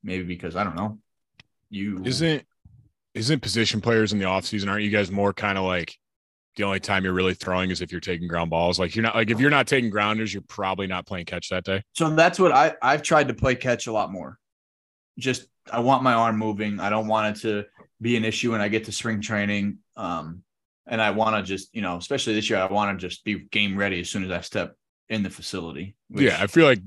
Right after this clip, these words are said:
Speaker 2: for, like, you and me, it's different than it is kinda for
Speaker 1: Yeah.
Speaker 2: Hap, where, like,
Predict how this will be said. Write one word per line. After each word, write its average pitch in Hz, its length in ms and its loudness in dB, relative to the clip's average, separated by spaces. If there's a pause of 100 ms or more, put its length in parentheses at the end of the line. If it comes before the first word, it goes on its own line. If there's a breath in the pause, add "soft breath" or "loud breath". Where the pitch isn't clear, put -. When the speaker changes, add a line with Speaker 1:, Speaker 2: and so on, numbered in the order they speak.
(340)
Speaker 2:
for, 104 300 -2 (160)
like, 92 260 0 (460)
you 107 280 2
and 92 140 0
me, 92 420 -2 (200)
it's 101 160 -6
different 95 440 -2
than 92 180 -2
it 90 160 -4
is 95 200 -2
kinda 92 240 0
for 87 140 -6
Speaker 1:
Yeah. - 80 -6
Speaker 2:
Hap, 92 280 0
where, 92 160 0
like, 87 200 0